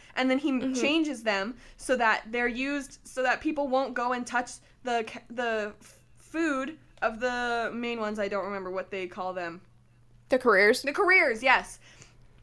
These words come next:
Speaker 1: And he
Speaker 2: You remember the boy from District three, but you don't remember what the careers are called.
Speaker 1: I remember my favorites, okay?
Speaker 2: All right, all
Speaker 1: Okay.
Speaker 2: right.
Speaker 1: And then, uh,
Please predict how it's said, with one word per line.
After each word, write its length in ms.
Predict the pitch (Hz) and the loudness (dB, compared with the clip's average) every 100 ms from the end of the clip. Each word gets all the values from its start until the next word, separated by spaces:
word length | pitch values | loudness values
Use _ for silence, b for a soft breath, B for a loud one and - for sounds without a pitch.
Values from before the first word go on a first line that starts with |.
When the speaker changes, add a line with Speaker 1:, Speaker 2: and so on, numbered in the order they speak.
| - | -6
Speaker 1:
And 120 | 254 | -4
he 400 | 277 302 294 262 - | 2 2 2 0 4
Speaker 2:
You 200 | 269 359 | 8 10
remember 340 | 381 359 359 | 10 10 10
the 100 | 359 | 6
boy 260 | 254 262 285 | 8 8 8
from 160 | 302 302 | 6 4
District 500 | 277 277 247 220 - | 4 4 0 -2 -8
three, 300 | - 262 254 | -6 2 4
but 160 | 214 - | 4 2
you 100 | 240 | 2
don't 300 | 214 214 - | 8 8 8
remember 400 | 240 214 220 202 | 6 6 6 6
what 140 | 190 | 6
the 60 | 208 | 4
careers 380 | 226 208 185 202 | 2 2 2 2
are 60 | |
called. 300 | 220 - - - _ _ - _ _ | 0 0 -2 -6 _ _ -20 _ _
Speaker 1:
I 80 | - | 0
remember 260 | 233 269 302 | 0 0 2
my 140 | 294 | 0
favorites, 400 | 294 226 185 175 | 0 -2 -4 -6
okay? 360 | 180 220 233 - _ _ B B | -8 -6 -6 -8 _ _ B B
Speaker 2:
All 140 | - 302 | 10 12
right, 240 | 254 240 | 12 10
all 80 | 240 | 4
Speaker 1:
Okay. 80 | 202 | 0
Speaker 2:
right. 140 | - - b b b b - - - _ | -2 -6 b b b b -20 -20 -20 _
Speaker 1:
And 180 | 269 262 | 0 6
then, 420 | 311 359 302 302 302 - _ - _ _ _ - - _ | 6 8 6 2 -4 -8 _ -20 _ _ _ -20 -20 _
uh, 180 | 269 302 | 4 6